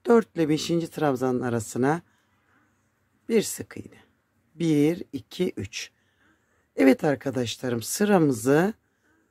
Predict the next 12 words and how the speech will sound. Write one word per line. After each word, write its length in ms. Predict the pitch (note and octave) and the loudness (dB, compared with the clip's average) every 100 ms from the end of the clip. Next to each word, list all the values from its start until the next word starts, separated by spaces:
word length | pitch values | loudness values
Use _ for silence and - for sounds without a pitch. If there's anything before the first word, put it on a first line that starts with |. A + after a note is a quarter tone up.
| _ _ | _ _
böyle 280 | F#3+ F3 F#3+ | 2 2 0
tamamlayacağız. 960 | - E3+ D#3 C3+ A#2+ A#2 C#3+ F#3 F3 | -2 0 2 2 2 0 -2 -4 -2
Ben 240 | F3 F#3+ G#3 - _ _ _ _ _ _ _ _ _ _ | 2 2 0 -6 _ _ _ _ _ _ _ _ _ _
tığımı 440 | - G#3 D#3 E3 | -4 0 0 0
değiştireceğim. 800 | E3 C#3 A2+ - B2+ A2+ D3 F3+ | 0 0 -2 -6 -6 -2 -2 -2
Biraz 320 | F#3+ F3 C3+ | 0 0 0
daha 240 | C3+ C3 B2 | 0 -2 0
büyük 320 | C3+ B2 - | -2 -2 -4
bir 180 | C3+ B2+ | -2 2
numara 340 | B2+ B2+ D#3 | 2 2 -2
tığ 340 | - - E3+ | -4 -6 -4
kullanarak 600 | C3 C3 B2+ B2 C3 E3+ | -2 0 2 2 0 -4